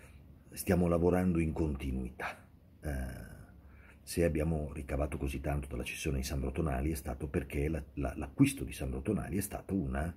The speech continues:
bella intuizione di Paolo Maldini, che era capo dell'area tecnica del Milan, e quindi per me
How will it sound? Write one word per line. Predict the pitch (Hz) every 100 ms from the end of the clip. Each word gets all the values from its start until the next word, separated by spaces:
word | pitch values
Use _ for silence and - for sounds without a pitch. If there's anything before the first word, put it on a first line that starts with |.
| - -
bella | 98 90 69
intuizione | 62 69 117 - - 80
di | 92
Paolo | - -
Maldini, | - - 92 65 -
che | 78
era | 73
capo | 73 71
dell'area | 65 67 69
tecnica | 69 82 85 80
del | 73 71
Milan, | 90 123 82 67
e | 69
quindi | 95 87
per | 65 67
me | 85 123